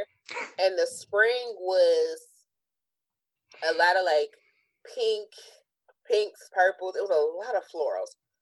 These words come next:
A lot of, and it, it was a cute floral, but floral nonetheless.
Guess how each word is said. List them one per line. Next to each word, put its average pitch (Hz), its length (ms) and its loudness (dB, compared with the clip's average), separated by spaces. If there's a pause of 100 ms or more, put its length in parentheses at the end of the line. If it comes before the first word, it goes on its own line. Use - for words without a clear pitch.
(360)
A 185 120 8
lot 180 340 4
of, 208 80 2 (120)
and 214 80 0
it, 233 60 -4
it 262 380 4
was - 120 -16 (220)
a - 40 4 (100)
cute - 160 -14 (120)
floral, 143 440 -2
but 170 240 2 (180)
floral 220 240 2
nonetheless. 185 440 -2